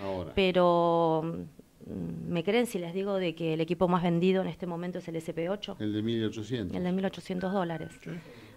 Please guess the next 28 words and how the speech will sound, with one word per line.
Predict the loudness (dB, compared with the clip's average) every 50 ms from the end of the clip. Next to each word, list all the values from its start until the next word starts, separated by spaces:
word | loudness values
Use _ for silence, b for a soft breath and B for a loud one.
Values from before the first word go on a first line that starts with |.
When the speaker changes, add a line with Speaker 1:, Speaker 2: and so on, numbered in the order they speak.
| B -6
Speaker 2:
Así | -6 -6 -4 -6 -8
es | -8 -8
que, | -8 -6 -4 -4 -2 -2 -2 -4 -4 -4 -6 -8 -10 -8
y | -6 -6
sí, | -6 0 4 4 4 6
también, | 6 6 6 6 6 6 8 8 8 8 6 6 4 2 0 0
eh, | -2 0 0 0 0 0 0 0 0 -2 -4 -6 B B B B
algo | 0 2 4 4 2
que | 2 0
me | -2 0
pegó | 0 0 0 2
muy | 0 0 -2
fuerte | -2 0 2 4 4 4 4 4 4 4 4
fue | 2 2 0 4 6 6 8 8 8 6 6 4 2 2 2
haber | 4 4 6 4 4
tenido | 2 2 2 4 4 4 4 6 6 6 6 6 4 4 2 -2 B B B B B B B B B
en | 0 2 2
ocho | 4 4 8 8 10
años, | 10 12 10 10 10 8
mi | 8 6
mejor | 6 4 6 8 8 8
año | 8 6 6 4
fue | 2 2 2 4
el |
año | 4 4 4 4
dos | 4 4 4
mil | 2 2 2
diecisiete, | 2 0 0 -2 -4 0 2 2 2 4 4 2 2